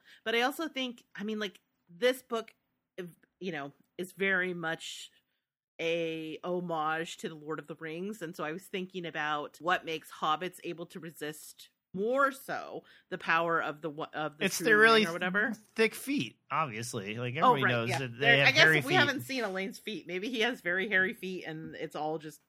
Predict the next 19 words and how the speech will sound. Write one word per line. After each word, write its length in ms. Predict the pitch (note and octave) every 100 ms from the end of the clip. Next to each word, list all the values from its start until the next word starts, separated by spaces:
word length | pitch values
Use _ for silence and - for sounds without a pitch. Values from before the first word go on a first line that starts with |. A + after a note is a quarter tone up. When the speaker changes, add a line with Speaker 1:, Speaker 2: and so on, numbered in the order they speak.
| -
Speaker 1:
a 60 | D#3+
foot 240 | - D3 -
thing. 220 | A#2+ B2 - _
Speaker 2:
<laughs> 640 | F3+ - A3 G#3+ G3+ G3 E3 F3 - _ - - -
Okay, 260 | G3+ G#3 C3+
so, 280 | - G3
Speaker 1:
All 40 | C#3
right. 120 | C#3+ -
Speaker 2:
uh, 60 | - - F#3
that's 240 | G#3 A3
pretty 160 | - G#3
much 200 | E3+ -
it 120 | F3+
for 100 | D#3
that 160 | D3 D3
little 160 | D#3+
bit. 360 | D3 D#3 D#3 - C#3+
And 160 | C3+
then 260 | C#3 D3 C#3+